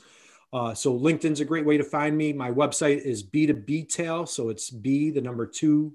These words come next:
B tail dot com. I'm part of a e-commerce co-op. It's called E-commerce Management. And, um, so those are, those are great ways to, to find me. And, um, you know, I'd love to connect with anybody that's trying to get a,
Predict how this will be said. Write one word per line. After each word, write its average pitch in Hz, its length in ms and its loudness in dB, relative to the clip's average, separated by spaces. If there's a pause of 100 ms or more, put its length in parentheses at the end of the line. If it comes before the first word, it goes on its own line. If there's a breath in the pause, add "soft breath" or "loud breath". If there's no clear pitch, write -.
(120)
B 143 460 -2
tail 143 480 -6 (400 soft breath)
dot 127 240 -8
com. 147 360 -4
I'm 120 160 -8
part 143 240 2
of 123 120 0
a 120 240 0
e-commerce 147 580 -2
co-op. 156 440 -2
It's 113 140 -12
called 120 240 -4
E-commerce 135 640 -6
Management. 160 560 -6 (720 soft breath)
And, 123 340 -4
um, 127 440 -2 (100)
so - 160 -2
those 160 260 4
are, 175 260 6
those 151 200 0
are 156 100 4
great 156 280 -2
ways 160 220 2
to, 131 160 2
to 131 180 -6
find 147 300 2
me. 160 340 -2
And, 117 320 -8
um, 113 340 -8
you 147 80 -8
know, 143 80 -6
I'd 120 100 -6
love 131 140 2
to 135 80 -4
connect 139 300 -4
with 143 100 0
anybody 147 300 4
that's 131 320 0 (360 loud breath)
trying 147 140 2
to 139 80 2
get 143 160 8
a, 131 120 6